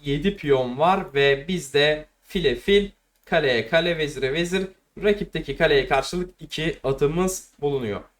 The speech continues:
Yani rakipte iki piyon, bir kale var.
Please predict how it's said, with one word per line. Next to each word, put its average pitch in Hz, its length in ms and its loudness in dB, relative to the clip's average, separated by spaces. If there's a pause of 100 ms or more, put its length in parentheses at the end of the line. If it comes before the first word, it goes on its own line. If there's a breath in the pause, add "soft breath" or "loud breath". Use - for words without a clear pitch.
(200)
Yani 160 320 2
rakipte 165 600 0 (300)
iki 202 260 -2
piyon, 175 320 4 (300)
bir 202 180 2
kale 202 280 6
var. 202 320 4